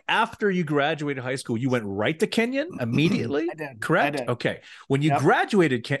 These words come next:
Speaker 1: or did you graduate Kenyon? Did you leave
Speaker 2: I did
Speaker 1: early?
Speaker 2: graduate. I
Speaker 1: Okay.
Speaker 2: graduated, and then I went back to Chicago for a
Speaker 1: Co-,
Speaker 2: year. And
Speaker 1: Second City happened then?
Speaker 2: Second City, and I wasn't on stage. I was just in the theater. I was, like,
Speaker 1: Do
Speaker 2: setting up seats, cleaning up, drinking and getting high with the cast.
Speaker 1: You
Speaker 2: Like, I was a part of the crew.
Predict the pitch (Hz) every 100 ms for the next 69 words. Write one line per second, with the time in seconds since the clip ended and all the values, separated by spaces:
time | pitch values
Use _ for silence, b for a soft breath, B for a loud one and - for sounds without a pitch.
0 | 175 165 226 294 254 185 139 117 110 135
1 | 110 104 113 120 135 202 294 220 190 180
2 | 170 196 - 160 170 190 202 220 233 -
3 | 170 170 165 175 190 190 - 180 165 160
4 | 165 151 139 139 160 - - - 151 143
5 | 143 143 170 165 156 180 165 147 143 143
6 | 131 139 285 - _ 208 254 - 202 180
7 | 175 170 - 175 170 208 277 262 240 -
8 | 226 185 - - 160 170 123 170 190 214
9 | 196 170 190 135 107 - 165 165 170 147
10 | - 226 - _ _ - 180 170 143 -
11 | 240 233 - - 180 151 156 214 220 220
12 | _ 147 160 196 220 202 165 143 135 190
13 | 208 196 170 - 208 214 208 202 240 170
14 | 208 180 151 - - - 226 208 160 202
15 | 185